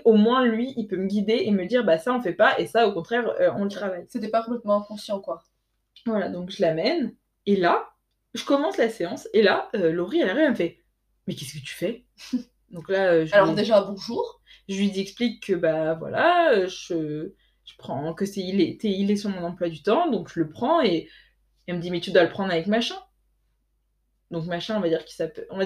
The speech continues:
Speaker 1: on va l'appeler Polo. « Euh, tu dois le prendre avec Polo ? » Et, euh, je lui dis, « Bah, euh, non, je dois le prendre toute seule.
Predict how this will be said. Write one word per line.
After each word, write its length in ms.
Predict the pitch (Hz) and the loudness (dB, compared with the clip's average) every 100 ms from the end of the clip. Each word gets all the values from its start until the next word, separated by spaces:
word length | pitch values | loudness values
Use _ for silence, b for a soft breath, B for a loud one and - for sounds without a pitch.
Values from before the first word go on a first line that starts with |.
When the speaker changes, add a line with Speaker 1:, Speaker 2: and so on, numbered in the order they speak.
| - | 0
Speaker 1:
on 40 | 208 | 4
va 60 | |
l'appeler 260 | 202 202 208 | 4 4 0
Polo. « 380 | 208 180 151 - _ _ _ _ 165 | 2 2 0 -10 _ _ _ _ -6
Euh, 80 | |
tu 120 | 175 190 | -2 2
dois 80 | |
le 60 | 180 | 2
prendre 140 | 208 | 2
avec 200 | 175 160 | -2 -2
Polo ? » 420 | - 233 311 - _ - | 2 2 2 -4 _ -2
Et, 200 | 196 180 | 0 2
euh, 120 | 175 | 0
je 60 | 165 | -2
lui 80 | 160 | -6
dis, « 120 | 165 | -4
Bah, 240 | 165 160 | -4 -2
euh, 260 | 156 147 151 | -4 -4 -4
non, 280 | 180 285 - _ _ _ _ _ _ _ - | -2 -4 -6 _ _ _ _ _ _ _ -20
je 180 | - | -10
dois 140 | 165 156 | -4 -2
le 240 | 147 143 | -4 -6
prendre 260 | - 165 175 | -10 -14 -10
toute 180 | 233 233 | -6 2
seule. 300 | 220 214 | 2 2